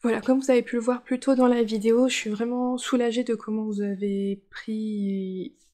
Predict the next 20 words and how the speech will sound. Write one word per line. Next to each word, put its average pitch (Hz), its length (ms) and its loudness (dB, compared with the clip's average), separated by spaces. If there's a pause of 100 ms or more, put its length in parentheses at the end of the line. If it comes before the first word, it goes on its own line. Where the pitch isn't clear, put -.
(240)
ma 220 280 -4
décision 226 600 -2
de 233 140 0
garder 220 420 4
ce 247 140 0
premier 226 400 -2
indice. 226 420 -4 (680)
Vous 208 300 -2
êtes 214 180 -2
toutes - 400 -8 (120)
unanimes 226 500 0
sur 214 200 -8
le 202 100 0
fait 214 260 -4
qu'on - 300 -8
y 220 160 0
voit, 220 320 -4 (560)
euh, 208 140 4
tout 247 260 0
sauf, 226 480 -2